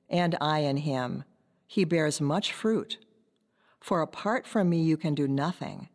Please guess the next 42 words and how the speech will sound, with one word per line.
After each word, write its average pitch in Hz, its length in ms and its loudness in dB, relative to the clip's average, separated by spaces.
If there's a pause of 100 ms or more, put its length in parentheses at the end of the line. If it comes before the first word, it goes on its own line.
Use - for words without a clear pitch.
(600)
If 190 200 2
anyone 247 340 4
does 160 200 0
not 156 220 2
abide 127 360 -2
in 123 180 -4
me, 127 340 -2 (240)
he - 160 2
is 170 160 2
thrown 214 300 0
away 214 260 4
as 190 160 0
a 165 60 0
branch 151 680 -2 (140)
and 180 120 4
dries 196 320 2
up. 262 300 -2 (720)
And 156 160 0
they 151 140 2
gather 143 420 2
them 185 320 0 (400)
and 160 140 -4
cast 165 360 0
them 165 140 0
into 160 180 0
the 160 100 -2
fire, 131 580 -4 (340)
and 147 160 -2
they 135 140 0
are 131 100 -2
burned. 131 560 -6 (880)
If - 180 0
you 240 160 6
abide 190 400 4
in 147 220 0
me 127 240 0
and 156 160 0
my 139 140 2
words 151 340 0
abide 190 300 0
in 139 160 0
you, 123 340 -2